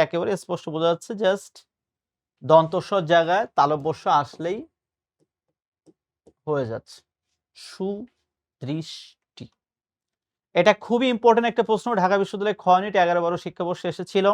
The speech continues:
এবং আমি জানি এটা ম্যাক্সিমাম স্টুডেন্টস বা আমরা ম্যাক্সিমাম মানুষই এটা ভুল উচ্চারণ করি। আমরা আজকে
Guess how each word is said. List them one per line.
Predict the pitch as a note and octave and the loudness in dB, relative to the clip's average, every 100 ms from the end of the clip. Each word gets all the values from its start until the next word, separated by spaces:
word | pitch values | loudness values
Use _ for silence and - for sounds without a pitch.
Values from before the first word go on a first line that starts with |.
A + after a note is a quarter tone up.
| A3+ _ _ _ _ - C#3+ | 0 _ _ _ _ -2 2
এবং | D#3+ D#3+ | 6 6
আমি | F3 E3+ | 4 4
জানি | F#3 F#3+ A#3 | 4 4 0
এটা | G3 F#3+ C#3+ | 2 2 4
ম্যাক্সিমাম | E3 - - - A#3+ A#3+ G3 | 2 0 -12 -4 0 0 -2
স্টুডেন্টস | - G#3+ G3 C3 A#2+ - - | -6 -2 -2 -2 -6 -18 -2
বা | C#3+ C#3+ | 2 2
আমরা | C#3+ F3 D#3 | 2 -4 -4
ম্যাক্সিমাম | C#3+ - F#3+ F#3+ F3+ | -8 -10 -8 -6 -2
মানুষই | D#3+ E3 E3 F3 | -2 -2 -8 -6
এটা | F3 B2+ | -6 -6
ভুল | _ G3 G3 | _ -8 -8
উচ্চারণ | D#3+ - B2+ A#2+ - | -8 -8 -8 -8 -6
করি। | D3 B2+ _ _ _ _ _ _ _ _ _ _ _ _ _ _ _ _ _ _ _ _ - | -6 -6 _ _ _ _ _ _ _ _ _ _ _ _ _ _ _ _ _ _ _ _ -8
আমরা | C#3 D#3 D3+ | 0 4 4
আজকে | - | 2